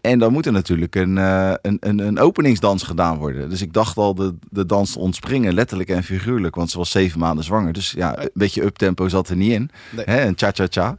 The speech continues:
Speaker 1: Dus ik denk, nou, dat wordt zo'n, zo'n zacht, eh, zo'n slijpnummertje. Met mijn, ook, met, overigens ook aritmisch, dus heel sportief, maar aritmisch. Ehm, en toen hadden we een nummer van Tears for Fears.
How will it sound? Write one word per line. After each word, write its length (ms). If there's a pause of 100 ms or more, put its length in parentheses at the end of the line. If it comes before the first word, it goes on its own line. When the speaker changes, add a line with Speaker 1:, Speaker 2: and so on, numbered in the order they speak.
Speaker 1:
Dus 200
ik 100
denk, 120
nou, 160
dat 120
wordt 180
zo'n, 340
zo'n 200
zacht, 320
eh, 180
zo'n 140
slijpnummertje. 800 (400)
Met 180
mijn, 360 (240)
ook, 160
met, 180
overigens 360
ook 260
aritmisch, 580
dus 140
heel 140
sportief, 500
maar 160
aritmisch. 600 (480)
Ehm, 520 (140)
en 120
toen 160
hadden 260
we 420
een 220
nummer 240
van 240
Tears 260
for 160
Fears. 560